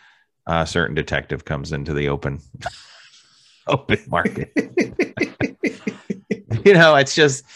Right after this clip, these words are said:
it's crazy, right? It's just crazy to think about it. Like, I was, I, you try to go through these things and you're like, maybe, maybe, uh,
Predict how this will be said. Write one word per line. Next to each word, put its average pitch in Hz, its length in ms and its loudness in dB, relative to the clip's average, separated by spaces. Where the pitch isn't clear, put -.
it's 151 140 4
crazy, 147 520 4
right? 87 320 0
It's 90 180 -2
just 117 220 -6
crazy 117 260 0
to 104 80 -2
think 110 220 -6
about 101 240 0
it. - 20 -8
Like, 87 220 -6
I 87 100 -4
was, 85 240 -8
I, 92 180 -8
you 92 220 -8
try 98 260 2
to 98 60 2
go 92 160 -2
through 107 200 0
these 98 120 -2
things 85 220 -6
and 82 80 -10
you're 85 100 -4
like, 71 140 -4
maybe, 95 440 -2
maybe, 113 460 -4
uh, 85 240 0